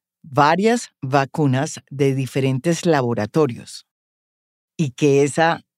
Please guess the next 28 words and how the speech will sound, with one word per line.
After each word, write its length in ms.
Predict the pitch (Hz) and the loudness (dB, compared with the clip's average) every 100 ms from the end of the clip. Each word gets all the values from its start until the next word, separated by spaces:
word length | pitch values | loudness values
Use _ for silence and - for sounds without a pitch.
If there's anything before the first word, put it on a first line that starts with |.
| _ _ _ _ | _ _ _ _
es 380 | 117 135 135 - _ | -4 -2 -2 -8 _
la 260 | 135 143 165 | -2 0 2
mejor 640 | 196 202 196 147 160 175 _ _ _ _ _ _ _ _ | 2 2 0 0 0 -8 _ _ _ _ _ _ _ _
manera 580 | 151 185 190 170 151 160 | 2 4 4 2 2 0
de 220 | 160 156 | 2 2
enfrentar 680 | 135 120 117 104 - 117 104 | 2 -2 -2 -2 -2 -2 -4
el 200 | 104 95 | -12 -16
virus. 440 | 90 - - - _ | -18 -20 -20 -20 _
No 200 | 127 127 | -2 -2
que 140 | 143 262 | 0 0
no 160 | 302 | 2
nos 180 | 294 277 | 0 2
vaya 280 | 262 247 254 | 2 4 2
a 20 | |
dar, 220 | 269 - - _ | 2 0 -8 _
pero 240 | 135 117 110 | -8 -6 -4
sí 160 | - | -2
la 140 | 151 160 | -2 0
meno-, 400 | 185 185 165 - - | 0 0 -2 -6 -4
mejor 520 | 151 110 - 151 180 | -2 -2 0 0 2
manera 480 | 226 233 185 175 220 _ _ _ _ _ | 2 2 2 -2 -6 _ _ _ _ _
de 480 | 123 117 143 156 185 - _ _ | -18 -2 2 2 -2 -10 _ _
no 240 | - 123 123 | -4 -2 -2
terminar 720 | 170 170 190 196 160 170 190 _ _ _ _ _ | -2 2 2 2 0 -2 -10 _ _ _ _ _
ni 280 | 151 151 156 | -6 -2 0
en 120 | 170 | 0
el 140 | 185 | 2
hospital 680 | 208 - 208 190 170 185 - | 0 -2 -4 0 0 -2 -6